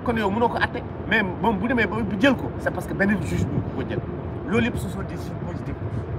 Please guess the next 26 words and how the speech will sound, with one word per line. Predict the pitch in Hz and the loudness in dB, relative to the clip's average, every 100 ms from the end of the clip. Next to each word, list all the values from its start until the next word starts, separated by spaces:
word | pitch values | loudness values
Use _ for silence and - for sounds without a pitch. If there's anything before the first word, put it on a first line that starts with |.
| - - - | -6 -6 0
Ñun, | 262 262 - - - - - - | 2 2 0 -6 -6 -8 -8 -4
Sénégal | - 254 214 202 | 2 4 4 4
na | 208 | 4
bañ | 226 | 2
a | |
tàkk. | 214 208 - - - - - - - - - - | 4 2 0 -4 -4 -6 -6 -4 -4 -4 -4 0
Beya | 202 233 | 4 6
Dieng, | 214 196 - - - - - - - | 6 4 0 -4 -8 -6 -6 -6 -2
Sénégal | 185 214 214 | 0 4 4
bu | 214 | 4
tàkkee | 240 208 | 2 4
dootoo | 220 233 240 | 6 6 6
dellu | 226 247 247 | 6 6 4
de. | - - - - - - - - - - - | 2 -2 -6 -6 -6 -4 -4 -6 -6 -8 -2
Barke | 170 - - | -2 0 -2
Rasulaay | 151 - 147 147 139 | -4 0 0 0 2
dootoo | 180 214 220 | 4 8 10
dellu | 247 269 302 | 10 10 6
de. | 302 - - - - - - - - - - - - - - - - - - - | 4 0 -6 -6 -6 -6 -8 -8 -8 -6 -6 -6 -8 -8 -6 -6 -6 -6 -8 6
Guerre | 220 214 | 8 8
baaxul. | - 185 180 220 - - | 8 8 8 4 -2 -6
Gis | - | -2
ngeen | 240 226 | 4 4
li | 220 | 4
am | 202 | 2
Soudan. | 208 170 | 2 2